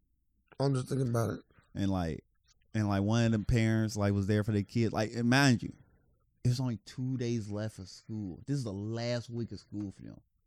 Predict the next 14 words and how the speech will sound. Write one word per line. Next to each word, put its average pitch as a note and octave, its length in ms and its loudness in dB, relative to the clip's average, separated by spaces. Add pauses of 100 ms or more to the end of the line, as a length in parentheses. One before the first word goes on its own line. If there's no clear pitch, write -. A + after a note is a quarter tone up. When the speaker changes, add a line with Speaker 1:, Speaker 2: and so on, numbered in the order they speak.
(1500)
Speaker 2:
What? G#4 720 0 (580)
I - 100 10
don't E4 160 12
even D#4 120 8
know D#4+ 120 10
who F4+ 60 4
I D#4 80 6
can B3+ 80 6
take D#3+ 100 12
Speaker 1:
Parents, D#3 420 8
parents D3+ 360 10
planning D3 380 6
vacations C#3+ 1120 2
and, A2+ 340 -4